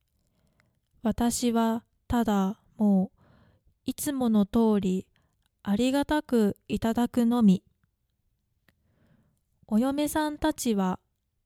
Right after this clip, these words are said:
「何かあったら何でも言ってください。誰かがお役に立ちますから」と。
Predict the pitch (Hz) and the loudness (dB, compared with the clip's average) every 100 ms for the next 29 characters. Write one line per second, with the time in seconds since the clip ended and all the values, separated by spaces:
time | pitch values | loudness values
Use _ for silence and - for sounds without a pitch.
0 | _ _ _ _ _ _ _ _ _ _ | _ _ _ _ _ _ _ _ _ _
1 | 262 285 311 302 269 247 - - 220 208 | -6 -6 -4 0 0 0 -4 -4 -2 0
2 | 196 196 - _ _ _ 220 220 247 269 | 0 -2 -8 _ _ _ 2 2 2 0
3 | 269 277 269 - 277 - 269 269 - 277 | 0 0 -2 -4 -4 -2 -2 -4 -2 -2
4 | 233 _ _ _ _ _ _ _ _ _ | -4 _ _ _ _ _ _ _ _ _
5 | _ _ _ _ - 240 240 - 214 208 | _ _ _ _ -4 -2 -2 -4 -2 0
6 | 190 190 _ _ _ _ - 233 269 - | 0 -2 _ _ _ _ -2 0 0 0
7 | 285 285 285 277 - 294 311 320 - 277 | -2 -2 -4 -4 -4 -6 -6 -6 -6 -2
8 | 247 214 - 190 - | 0 0 -2 -4 -6